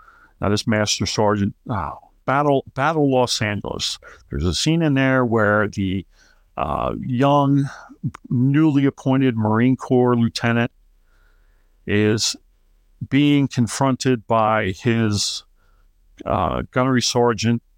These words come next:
about making a decision. And basically the gunner-, gunnery sergeant says, "You go left,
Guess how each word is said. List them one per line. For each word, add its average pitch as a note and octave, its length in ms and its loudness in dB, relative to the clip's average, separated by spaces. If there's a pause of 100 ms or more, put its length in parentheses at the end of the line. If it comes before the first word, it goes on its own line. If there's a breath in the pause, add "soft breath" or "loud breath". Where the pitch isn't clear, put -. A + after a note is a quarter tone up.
(120)
about G#2 380 -2 (100)
making A#2+ 420 0
a A#2 40 0
decision. G2+ 520 -2 (140)
And G2 160 -4
basically A#2+ 420 0
the G#2+ 100 2
gunner-, A2 360 -2 (100)
gunnery A2 240 0
sergeant F#2+ 440 -2
says, F3 680 0 (1120)
"You B2 140 -4
go A2+ 160 2
left, D#3+ 640 -2